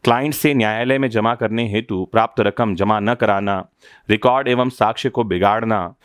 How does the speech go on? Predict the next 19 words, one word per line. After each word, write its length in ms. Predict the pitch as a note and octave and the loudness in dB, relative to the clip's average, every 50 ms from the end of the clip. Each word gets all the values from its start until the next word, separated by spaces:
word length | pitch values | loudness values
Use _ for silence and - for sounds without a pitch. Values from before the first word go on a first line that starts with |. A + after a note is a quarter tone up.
| _ _ | _ _
क्लाइंट 260 | - A2 A2+ C3+ D3+ D3+ | 0 2 2 2 0 0
द्वारा 240 | D3 C#3+ D3 D3 | 0 0 0 -2
अपनी 220 | C#3+ C#3+ D3 C#3+ C#3 | -4 -2 -2 -2 -2
केस 320 | C3+ - C#3 D3 C#3+ - - | 0 -2 -2 -2 -2 0 0
फाइल 240 | C3+ B2+ C3+ C3+ | 0 0 0 -4
वापस 380 | C3+ - G2 G#2+ - - D#3 - - | -2 2 2 2 2 0 -4 0 0
मांगने 280 | B2 A#2+ B2 A#2+ A#2+ | 0 0 2 -2 -2
पर 160 | A#2 C#3 C3+ C3 | 0 0 -2 -2
फाइल 300 | - - A2+ A2+ A2+ F#2+ | 0 0 0 0 2 0
वापस 300 | G2+ G#2 - A#2+ A#2 - B2 | 0 2 2 -2 -2 0 -2
न 80 | B2+ | -2
करना 460 | B2+ - G#2+ G2 G2 G2 G2 F2+ D#2+ - _ _ - _ _ _ _ | 0 0 -2 -2 0 -2 -2 -2 -4 -8 _ _ -20 _ _ _ _
आदि 440 | - G#2+ A#2+ C3 C#3 A#2+ F#2 E2 - _ _ _ _ _ _ - | 2 2 2 2 0 0 0 -2 -6 _ _ _ _ _ _ -2
कई 200 | C#3 D#3+ F#3+ F#3+ | 0 0 0 -4
ऐसे 240 | F3 D#3+ - - D3 | -4 -4 0 0 0
आधार 400 | C3 B2 A#2+ B2+ C3+ D3 D#3+ D3 | 0 0 0 0 -2 -2 -2 -2
हैं 320 | B2 G2+ F2 F2+ F#2 - _ _ | -2 -2 -2 -2 -6 -10 _ _
जिनके 360 | G2 G2+ A2 B2+ C3 B2+ D3 C#3 | -4 0 2 2 2 2 0 0
कारण 420 | - - C3+ D3 C3+ G#2 F2 | 2 2 2 2 0 -4 -6